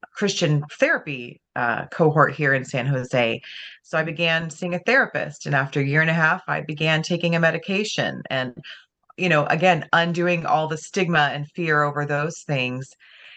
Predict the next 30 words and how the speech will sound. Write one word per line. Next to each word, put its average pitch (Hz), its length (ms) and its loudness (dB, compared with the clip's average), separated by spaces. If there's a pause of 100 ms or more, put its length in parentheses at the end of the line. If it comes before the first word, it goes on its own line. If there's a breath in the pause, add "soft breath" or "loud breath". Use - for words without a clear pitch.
(280 loud breath)
And 151 600 0 (1300 loud breath)
so 214 260 2
even 247 320 6
with 233 280 4
that, 135 420 4 (420)
you 175 140 0
know, 147 320 4 (180)
doing 208 280 4
the 208 100 4
tools, 185 720 2
taking 208 420 -2
the 185 100 0
medication, 156 1300 0
um, 147 580 -2 (640)
it's 208 200 -8
still 254 260 4
hard. 196 440 -4 (180)
<laughs> 220 240 -4
And 262 520 2
I 208 80 2
think 220 220 -4
it's 214 140 -6
a 196 60 -4
daily, 196 540 2 (320 loud breath)
you 208 100 4
know, 196 200 6
like, 165 300 0
with 175 360 -4
me 185 420 2
personally, 175 760 0